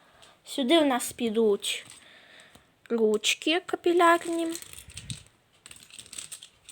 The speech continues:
Ось. Так,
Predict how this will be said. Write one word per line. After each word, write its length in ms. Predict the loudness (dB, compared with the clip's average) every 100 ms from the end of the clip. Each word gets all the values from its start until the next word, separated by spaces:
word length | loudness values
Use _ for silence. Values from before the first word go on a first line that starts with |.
| -20 -20 _ -6
Ось. 540 | -4 -4 -6 -10 -12 -18 -20 -20 -20 -20 _ -20 -20 -20 -16 -12 -12 -14 -20 -20 -20 -20 -20 -4
Так, 240 | -2 -2